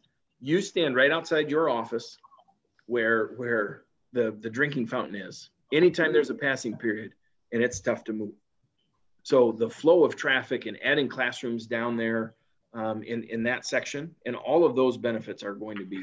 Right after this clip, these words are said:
huge. I, I just, and maybe we shouldn't say ninety percent, but at the end of the day, it is, it is fairly equal parts in how this is going to be used and how it's going to be utilized. Because even outside of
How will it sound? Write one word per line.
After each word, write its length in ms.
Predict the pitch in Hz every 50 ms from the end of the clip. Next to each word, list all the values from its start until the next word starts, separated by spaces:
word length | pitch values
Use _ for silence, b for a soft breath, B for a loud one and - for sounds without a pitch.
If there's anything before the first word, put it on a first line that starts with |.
| 95 -
huge. 340 | - 113 104 - - - - - -
I, 120 | - 127 - - -
I 140 | - 127 139
just, 280 | 143 139 131 - - - _ _ _ _ _ - - _ _ _ _ _ _ _ _ _ _ - - _ _ _ _ _ _ _ _ _ _ _ _ _ _ _ _
and 180 | - 170 170 165
maybe 280 | 165 175 180 170 160 156
we 140 | 147 147 139
shouldn't 300 | - - 151 135 131 120
say 200 | - 147 127 123
ninety 360 | 123 120 117 123 127 123 117
percent, 580 | 110 - 117 107 - - 113 98 98 92 113 - _ _ _ _ _ _ _ _ _ _
but 280 | 123 135 131 120 - -
at 160 | 123 120 -
the 100 | 123 147
end 140 | 185 190 160
of 80 | 117
the 60 | 110
day, 340 | 104 107 95 90 87 87 - - _ _ _ _ _ _ _ _ _ _ _ _ _ _ _ _ _ _ _
it 140 | 135 143 143
is, 220 | 127 117 110 - -
it 140 | 135 143 139
is 260 | 117 110 - - - _
fairly 400 | _ _ _ 151 160 160 135 117 117
equal 260 | 135 131 - 113 107
parts 500 | 107 - 120 110 101 - - - - - _ _ _ _ _ _ _ _ -
in 420 | 123 120 117 113 107 104 90 - - _ - - - _ _
how 160 | - 135 123
this 180 | 120 123 117 -
is 140 | 120 113 104
going 180 | 120 117 113
to 60 | 107
be 80 | 98 101
used 240 | 101 110 113 107 110
and 100 | 110 107
how 100 | 110 107
it's 120 | 101 -
going 160 | - 113 107
to 60 | 101 95
be 80 | 95 92
utilized. 500 | 95 104 98 92 87 87 90 92 - _
Because 360 | 104 104 - - 110 101 117
even 200 | 151 180 170 139
outside 640 | 127 131 127 127 - - - 139 139 151 156 151 131
of 280 | 117 110 107 101 101 101